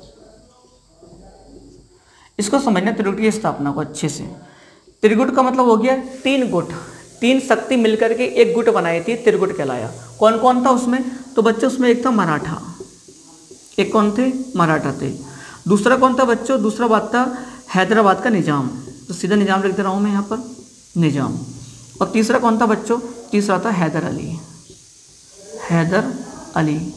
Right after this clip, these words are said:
इन तीनों ने मिलकर के एक त्रिगुट बनाया,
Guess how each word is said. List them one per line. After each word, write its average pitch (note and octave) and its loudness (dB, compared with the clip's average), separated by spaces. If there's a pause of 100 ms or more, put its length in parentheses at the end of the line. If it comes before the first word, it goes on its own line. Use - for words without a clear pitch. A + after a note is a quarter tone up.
(1300)
इन C#4 6 (100)
तीनों B3 6
ने B3+ 2
मिलकर G#3+ 2
के G#3 -2 (420)
एक A3 -2
त्रिगुट A3+ 0
बनाया, F3+ 2